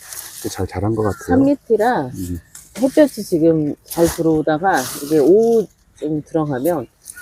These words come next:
Speaker 2: 그늘로 이렇게 조금, 그리고 고추가 밑에 약간 그늘이어서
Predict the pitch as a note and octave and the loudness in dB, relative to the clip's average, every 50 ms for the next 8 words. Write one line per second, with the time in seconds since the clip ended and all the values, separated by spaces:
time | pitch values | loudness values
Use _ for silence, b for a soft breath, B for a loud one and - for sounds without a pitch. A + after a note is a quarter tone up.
0 | - - G#3 G#3 A3+ A#3 A3 G3+ F3+ E3 D3+ C#3 B2+ C#3+ C#3+ C3 - - E2 A2 | 0 2 4 4 4 4 4 4 4 2 2 0 -2 -2 -4 -4 -4 -6 -4 -2
1 | E3+ F#3+ G3+ G3+ F3+ F3 E3 C#3 - - - _ - - - _ - _ _ _ | 0 2 2 2 2 2 0 0 0 -4 -10 _ -20 -20 -20 _ -20 _ _ _
2 | _ _ - - - _ _ _ _ - - _ - F3+ D#3+ D3+ D#3 - - F#3 | _ _ -20 -20 -20 _ _ _ _ -20 -18 _ -6 -6 -4 -6 -6 -4 -6 -6
3 | - - G#3+ - G3 F3 D#3+ C#3+ C3+ - - F#3+ D#3+ D3+ C#3+ C#3+ D3 - - _ | -4 -2 -2 0 0 -2 -4 -4 -8 -8 -4 -4 -2 -2 -2 -6 -8 -12 -20 _
4 | _ _ - A2 C#3+ - D#3 D3+ D3 - - E3+ D#3+ E3+ D#3+ D3+ C#3 C3 B2+ C3+ | _ _ -12 -10 -8 -6 -6 -8 -6 -6 -4 -2 0 0 2 2 0 -2 -2 -2
5 | - | -4